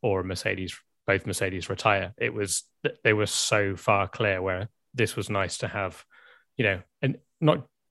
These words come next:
especially 'cause Rosberg retired as well. So you didn't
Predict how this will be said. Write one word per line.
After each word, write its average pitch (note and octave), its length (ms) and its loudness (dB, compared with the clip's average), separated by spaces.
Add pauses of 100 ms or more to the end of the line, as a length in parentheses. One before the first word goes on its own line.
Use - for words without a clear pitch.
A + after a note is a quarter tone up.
(240)
especially - 320 6
'cause - 140 0
Rosberg G#2+ 420 2
retired G#2+ 400 4
as G2+ 100 -2
well. G#2 160 2
So - 80 -4
you G#2 80 -2
didn't G2+ 220 -4